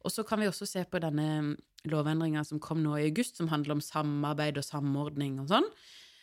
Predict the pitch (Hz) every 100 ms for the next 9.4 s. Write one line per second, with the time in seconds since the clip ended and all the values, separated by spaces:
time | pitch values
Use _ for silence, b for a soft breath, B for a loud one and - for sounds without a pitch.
0 | B - 147 160 _ _ - 240 208 165
1 | 160 151 143 151 147 147 165 156 147 151
2 | - - 147 180 - - 135 135 - 143
3 | 135 127 135 135 139 135 160 135 131 135
4 | 131 135 b b b - 135 131 127 -
5 | _ _ - _ - - 147 147 131 143
6 | - 151 143 139 151 135 120 - 143 131
7 | 127 139 123 120 131 131 131 143 131 131
8 | - 135 127 123 127 135 131 120 117 -
9 | 131 120 117